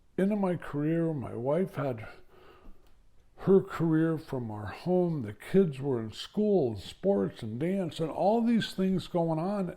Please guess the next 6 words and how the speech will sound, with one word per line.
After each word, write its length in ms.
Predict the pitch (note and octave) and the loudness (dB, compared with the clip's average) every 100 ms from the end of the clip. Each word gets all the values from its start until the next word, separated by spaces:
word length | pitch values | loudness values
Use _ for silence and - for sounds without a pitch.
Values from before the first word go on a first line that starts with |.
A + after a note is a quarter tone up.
| - | -6
and 180 | D3+ | -2
I 180 | D#3+ D#3+ C3 - | 0 0 -2 -8
just 320 | - C3 B2 - - - - - - - | -4 -2 -4 -10 -20 -20 -20 -20 -20 -6
wasn't 640 | A#2 B2 C3+ A2+ B2+ B2 - _ - - | 2 4 2 0 -4 -6 -12 _ -20 -2
thinking 500 | - D#3 D3 C3+ A2 | 2 4 2 -4 -4
about 500 | G#2 G2+ A2+ A#2+ A#2 | -6 -4 -2 0 -2